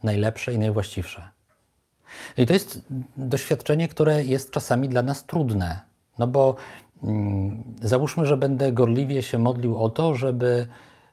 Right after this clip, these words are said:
zdrowi byli moi rodzice. Tak? Mam tę łaskę, że, że żyją i póki co mają się dobrze. No ale, y, jeśli będę cały czas tak prosił i będą mieli dziewięćdziesiątkę, i setkę, i sto dziesiątkę i nadal będą żyli, no,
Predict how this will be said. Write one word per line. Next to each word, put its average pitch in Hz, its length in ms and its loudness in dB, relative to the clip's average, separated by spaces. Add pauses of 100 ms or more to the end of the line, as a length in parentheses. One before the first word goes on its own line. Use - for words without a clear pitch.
(240)
zdrowi 131 640 0
byli 120 300 2
moi 117 240 4
rodzice. 98 500 -2 (220)
Tak? 135 260 -6
Mam 120 220 2
tę 127 80 -2
łaskę, 117 440 0
że, 107 320 -2
że 107 180 -2
żyją 120 380 2
i 117 100 -2
póki 117 240 -8
co 110 280 -2 (300)
mają 110 300 2
się 101 140 -2
dobrze. 87 400 -4 (280)
No 101 80 0
ale, 127 340 0 (640)
y, 107 160 -4
jeśli 110 220 -2
będę 147 200 2
cały 165 280 2
czas - 380 2
tak 101 220 -6
prosił 113 600 0
i 110 100 0
będą 110 260 2
mieli 104 260 0
dziewięćdziesiątkę, 107 680 -2
i 101 80 0
setkę, 120 520 -4
i 95 100 -6
sto - 200 -6
dziesiątkę 113 520 -2
i 104 60 0
nadal 107 280 0
będą 107 320 -2
żyli, 104 260 -2
no, 117 120 -2